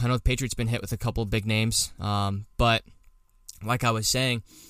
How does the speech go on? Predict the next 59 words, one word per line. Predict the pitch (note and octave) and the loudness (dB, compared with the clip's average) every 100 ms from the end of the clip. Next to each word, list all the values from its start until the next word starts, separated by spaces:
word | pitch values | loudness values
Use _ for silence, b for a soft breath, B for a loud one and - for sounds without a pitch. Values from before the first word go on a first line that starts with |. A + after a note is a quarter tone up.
| B B B B _ _ _ _ _ _ - | B B B B _ _ _ _ _ _ -6
the | A2 | 2
Browns, | C3 D3 D#3+ D#3 - | 4 4 4 2 -2
they | A2+ C#3+ | 0 2
have | D3 B2 | 2 2
even | A2 | 0
tracking | G#2 A#2+ C3 C3+ G#2+ | 0 0 0 0 0
devices | G2+ G2 F#2 G#2 G2+ | 0 0 0 0 0
on | |
these | G2+ G2+ | 0 0
players | A2+ G#2 G2 | 0 0 2
when | A2 | 2
they're | G2 | 2
in | A2+ | 0
the | |
facility. | - G#2 - A#2+ A2 | 0 2 2 2 0
So | G#2+ A2 | 0 0
if | G#2 A2+ | -2 0
one | A#2 A#2 | 0 2
does | A2+ A#2 | 2 0
pop | - A2 G#2+ | 2 0 2
up | G#2 | -2
a | - | 0
positive | G#2 G3+ G#2+ G2 | 0 0 -2 -2
test, | G#2 G#2 - | 0 0 0
they | A2 | 0
can | G2+ | 0
track | - A2 G#2+ | 0 0 0
back | G#2+ G#2+ | -2 -2
that | G#2 - | -4 -2
player | - A2+ G#2+ | -2 0 2
and | |
see | G#2 G#2 | 0 0
exactly | G2+ G#2+ G#2 A2 | 0 0 0 -2
where | G#2 | -2
they | G2+ G2+ | 0 0
were | G2+ | 0
going | A2 G#2+ | 0 0
throughout | G2+ G2+ | 0 -2
the | G2+ | -4
entire | G2+ G2+ G2+ | -2 -2 -2
facility, | - A2+ G#2+ G#2 | -2 0 0 -2
who | G#2+ | -2
they | G2+ G2+ | -2 -2
contact | G#2+ G#2 G#2+ G#2 - | -2 0 -2 -2 -2
with, | G#2+ G2 | -4 -2
and | G2+ | -4
all | G#2 | -4
that | - | -4
kind | G2 | -4
of | G2+ | -2
stuff, | - G2+ | -4 -4
so | G2+ | -6
they | G2 | -6
can | G2 | -2
pinpoint | G#2+ G#2 G#2+ G#2 - B B - | -2 0 0 -2 -6 B B -4
and, | G2 G2 | -2 0
uh, | G2 - | -2 -4
eliminate | G#2 G#2 G#2+ G2+ G2 - | -4 -2 0 -2 -4 -4
the | G#2 F#2+ G2 | -2 -2 -2